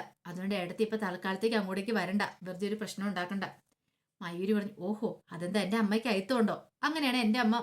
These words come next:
വരാത്തടത്തേക്ക് ഞാനും വരുന്നില്ല." ഹും. "ഒരു കാര്യം ചെയ്യാം, അപ്പച്ചി എന്നെ ഇതെല്ലാം കൂടെ അങ്ങോട്ട് കൊണ്ടേ കൊടുത്താൽ മതി, ഞാൻ വരുന്നില്ല" എന്ന് പറഞ്ഞു. ശൈലജ പെട്ടുപോയി. ശൈലജ ഒരു പറഞ്ഞു, "എന്താന്ന് വെച്ചാ ചെയ്യാ,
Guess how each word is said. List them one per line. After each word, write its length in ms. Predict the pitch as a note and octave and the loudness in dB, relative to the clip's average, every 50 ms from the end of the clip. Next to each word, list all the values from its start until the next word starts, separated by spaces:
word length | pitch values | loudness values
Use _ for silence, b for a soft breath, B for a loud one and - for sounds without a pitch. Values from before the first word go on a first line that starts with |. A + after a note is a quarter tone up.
| - - _ _ _ _ _ _ _ | -2 -8 _ _ _ _ _ _ _
വരാത്തടത്തേക്ക് 640 | G#3 G#3 G3 G3+ G3+ G#3 A3 A3 G#3+ A3 A3+ A3 A3 A3+ | -4 -2 0 0 0 0 0 0 0 0 0 2 2 2
ഞാനും 300 | G#3+ F#3 F3+ G3+ A3+ A#3 | 2 2 2 2 2 4
വരുന്നില്ല." 320 | A3+ G3+ G#3 G#3+ G#3+ - - - - _ _ _ _ | 4 4 4 4 4 2 0 -4 -14 _ _ _ _
ഹും. 160 | - G#3 E3 b b b b b b b b b b _ _ _ _ _ _ _ _ _ _ _ G3+ | -6 -6 -6 b b b b b b b b b b _ _ _ _ _ _ _ _ _ _ _ -14
"ഒരു 100 | G3+ - | -8 -4
കാര്യം 240 | G#3 F3+ F3+ G3+ | -4 -2 0 0
ചെയ്യാം, 180 | G#3 G#3+ G#3 - | 0 0 0 0
അപ്പച്ചി 300 | A#3+ C4 - E4 D#4+ D#4 D4 | -2 0 0 0 2 2 4
എന്നെ 140 | B3 A#3+ B3 | 4 4 4
ഇതെല്ലാം 240 | A3+ A3+ A3+ G#3+ | 4 4 4 6
കൂടെ 120 | G#3+ A3+ A3+ | 6 6 6
അങ്ങോട്ട് 220 | A3+ A3+ A3+ - | 4 4 4 4
കൊണ്ടേ 200 | - F#3+ F#3 G#3+ | 4 4 4 2
കൊടുത്താൽ 280 | G#3+ A3+ G#3+ - G#3 G3+ | 0 0 0 0 2 0
മതി, 160 | G3+ F#3 E3 F3+ | 0 0 -2 -4
ഞാൻ 200 | F3 D#3+ D3+ E3+ F#3+ | -6 -4 -4 0 0
വരുന്നില്ല" 340 | G#3 G#3 F#3+ G#3 A3 G#3 G3 | 0 2 4 4 4 4 4
എന്ന് 140 | G3 G#3 G#3 | 4 4 2
പറഞ്ഞു. 180 | G3 F#3 F3 - - _ _ _ _ _ _ - | 2 0 -4 -8 -14 _ _ _ _ _ _ -14
ശൈലജ 400 | - - F#3 E3 D#3+ D#3 D#3+ F3+ | -8 -6 -4 -4 -2 -2 -4 -2
പെട്ടുപോയി. 360 | F#3+ G3 F3+ - - G3+ G3 - B B B B _ - | -2 -4 -2 -2 -2 -2 -2 -4 B B B B _ -8
ശൈലജ 320 | - F3 D3 C#3+ D3+ E3 F#3 | -6 -4 -4 -4 -4 -6 -6
ഒരു 120 | F3 F3+ F3+ | -6 -6 -4
പറഞ്ഞു, 260 | G3 G3+ F#3+ F#3+ D#3+ | -4 -4 -4 -4 -6
"എന്താന്ന് 340 | E3 D3+ D3 E3 E3+ F#3 F#3+ | -6 -6 -4 -4 -4 -4 -2
വെച്ചാ 160 | F#3 G#3+ G#3+ | 0 2 2
ചെയ്യാ, 280 | G#3 A3 G3+ G3 F#3+ | 2 2 0 0 -2